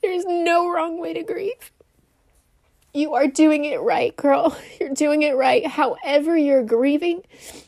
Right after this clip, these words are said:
is right for you as long as you are grieving. The problem that I see and I've heard about from the grief counselor is when people stuff it, it's like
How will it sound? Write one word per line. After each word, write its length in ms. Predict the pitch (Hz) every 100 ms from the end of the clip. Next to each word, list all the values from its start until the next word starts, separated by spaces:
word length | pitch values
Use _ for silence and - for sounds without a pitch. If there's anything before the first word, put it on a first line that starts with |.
| _ _ _ _
is 220 | 285 269
right 500 | 240 247 262 254 302
for 120 | - 294
you 180 | 262 -
as 180 | 269 254
long 400 | 262 269 277 277
as 100 | 269
you 200 | 269 -
are 280 | 254 247 240
grieving. 560 | 247 240 233 226 214 - _ -
The 220 | 262 247 - -
problem 460 | - 302 320 277
that 120 | 262
I 120 | 233 254
see 380 | - 262 254
and 100 | 240
I've 100 | 220
heard 240 | 262 254 277
about 300 | 247 233 -
from 300 | 262 233 226
the 100 | 233
grief 300 | 254 262 262
counselor 400 | 262 269 277 262
is 180 | 247 247
when 220 | 240 233
people 440 | 254 262 262 262 - - -
stuff 540 | - - - 226 233 320
it, 280 | 349 - _ _ _ _ _ _ _
it's 240 | 262 254 254
like 320 | 240 233